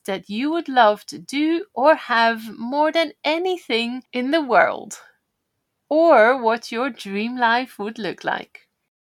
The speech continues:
Or think about how you would like your retirement to look.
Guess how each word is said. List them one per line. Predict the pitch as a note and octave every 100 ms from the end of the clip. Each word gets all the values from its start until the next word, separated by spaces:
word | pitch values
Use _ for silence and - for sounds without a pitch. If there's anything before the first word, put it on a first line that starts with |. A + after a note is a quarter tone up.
| _ _ _ _ _ _ _
Or | F4 F4+
think | G#3+ F#3
about | G3+ E3+ F#3+
how | - - A#3
you | C#4+ D#4+ D4+
would | D4+
like | - E3 F#3+
your | C4+ C#4+
retirement | D#4 - - F4 F#4 C#4+ F3 F3
to | -
look. | E3+ D#3+ -